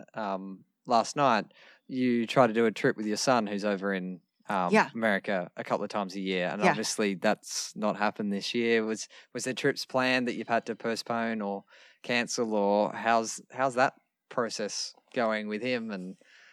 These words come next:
Speaker 2: Yeah.
Speaker 1: <laughs> that would be
Speaker 2: Oh,
Speaker 1: hard.
Speaker 2: it's so hard. Yes.
Speaker 1: Yeah.
Speaker 2: My son is fourteen,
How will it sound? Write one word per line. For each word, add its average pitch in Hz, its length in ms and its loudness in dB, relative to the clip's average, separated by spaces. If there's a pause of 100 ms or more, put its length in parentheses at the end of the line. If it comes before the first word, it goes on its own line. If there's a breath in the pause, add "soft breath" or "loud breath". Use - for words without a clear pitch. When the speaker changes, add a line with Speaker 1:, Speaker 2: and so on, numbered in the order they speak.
(220 soft breath)
Speaker 2:
Yeah. 208 640 6
Speaker 1:
<laughs> - 20 -2
that 339 240 8
would 320 120 10
be 320 60 10
Speaker 2:
Oh, 311 40 8
Speaker 1:
hard. 311 520 8
Speaker 2:
it's 427 200 -4
so 440 120 4
hard. 330 920 6
Yes. 240 400 6
Speaker 1:
Yeah. 254 60 6
Speaker 2:
My 269 120 8
son 277 240 4
is 285 120 2
fourteen, 190 720 2